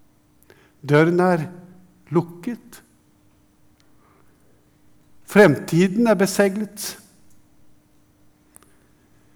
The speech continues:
Det finnes altså en dag hvor nådekallet eller invitasjonen til å bli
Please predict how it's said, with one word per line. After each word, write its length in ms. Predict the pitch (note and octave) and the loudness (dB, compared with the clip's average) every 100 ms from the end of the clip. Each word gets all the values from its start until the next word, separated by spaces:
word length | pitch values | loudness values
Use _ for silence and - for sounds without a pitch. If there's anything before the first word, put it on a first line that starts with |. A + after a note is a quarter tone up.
| _ _ _ _ _ _ _ _ _ _ _ _ _ _ _ - _ _ _ - | _ _ _ _ _ _ _ _ _ _ _ _ _ _ _ -20 _ _ _ -2
Det 140 | D#3+ D#3+ | 0 0
finnes 380 | G#3 C#3 C3 F#3 | 0 -2 -2 -4
altså 300 | C#3 D#3+ E3+ | -4 -4 -6
en 100 | D#3+ | -4
dag 460 | C3 D#3 G3 - - - _ _ _ _ _ _ _ _ _ D3+ | -2 -2 -4 -10 -20 -20 _ _ _ _ _ _ _ _ _ -2
hvor 160 | F#3+ F3 - - - - | -2 -4 -14 -20 -20 -8
nådekallet 1300 | F#3 G3+ G3+ C3 A2 G2 A#2+ - - D3 D3+ F3 F#3+ | -4 0 0 0 -2 -8 -12 -10 -4 -2 -2 0 2
eller 240 | E3+ F3+ - - E3+ | 2 0 -6 -6 -4
invitasjonen 1000 | E3+ F3+ G#3 G3 - - C3+ D#3 G3 F#3+ | -2 -2 -4 -4 -8 -6 -2 -2 -2 -4
til 220 | F#3+ F3 | -4 -4
å 60 | F3+ | -4
bli 260 | C#3+ D3 | -2 -2